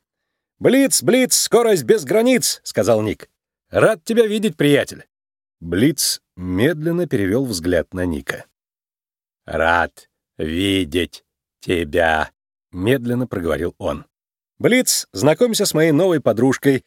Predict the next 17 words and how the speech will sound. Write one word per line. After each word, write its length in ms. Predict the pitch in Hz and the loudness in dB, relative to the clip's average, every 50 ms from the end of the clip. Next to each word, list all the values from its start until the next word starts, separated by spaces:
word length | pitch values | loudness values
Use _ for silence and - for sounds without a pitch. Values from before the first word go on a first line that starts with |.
| _ _ _ _ _ - | _ _ _ _ _ -10
Зайка, 580 | - 101 139 185 185 170 - 175 170 170 165 | -6 -2 -2 -2 -2 -2 0 0 0 0 0
забыл, 500 | 123 107 104 120 135 143 175 208 196 175 | -2 -2 -2 -2 0 0 0 0 0 -2
как 200 | - - 202 196 | -2 -4 -6 -4
тебя 160 | - 196 196 | -4 -4 -4
там 180 | 190 - 196 190 | -2 -2 0 0
зовут?» 380 | 175 190 190 196 196 - - _ _ _ _ _ _ _ _ _ _ _ _ _ | 2 0 0 0 -2 -4 -10 _ _ _ _ _ _ _ _ _ _ _ _ _
«Офицер 480 | - 110 - - 143 - - 165 175 165 | -6 -4 0 0 0 2 4 2 2 2
Джуди 360 | 131 110 107 160 180 156 156 | 0 -2 0 0 2 0 0
Хопс», 460 | - - 185 175 - - - - - _ | 0 2 2 2 2 -2 -8 -8 -10 _
сказала 400 | - - - 107 92 98 90 87 | -10 -6 -4 -2 0 0 0 0
Джуди, 500 | 82 73 90 127 170 156 147 160 156 - - | -2 -2 -2 -2 0 0 0 0 -2 -2 -4
демонстрируя 720 | 104 110 113 101 87 85 - - 135 165 180 165 160 156 | -4 -2 -2 -2 -2 -4 -4 -2 0 0 0 0 0 -2
свой 220 | - - 104 101 98 | -2 -2 -2 -2 -2
жетон. 400 | 82 101 - - 85 82 82 - _ _ _ _ _ _ _ _ | -2 -4 -4 -4 -4 -6 -6 -12 _ _ _ _ _ _ _ _
«Полиция 460 | - 123 135 170 - - - 165 165 | 0 2 2 2 0 0 0 2 2
Зверополиса». 720 | 131 120 151 151 151 - 170 143 107 - - - 98 - _ _ _ _ _ _ _ _ | 2 2 2 2 2 2 2 2 0 -2 -6 -8 -10 -14 _ _ _ _ _ _ _ _
«Здравствуйте. 680 | - 104 95 98 110 95 - - 131 135 - 170 175 | -14 -8 -2 0 0 0 0 0 0 0 0 0 -2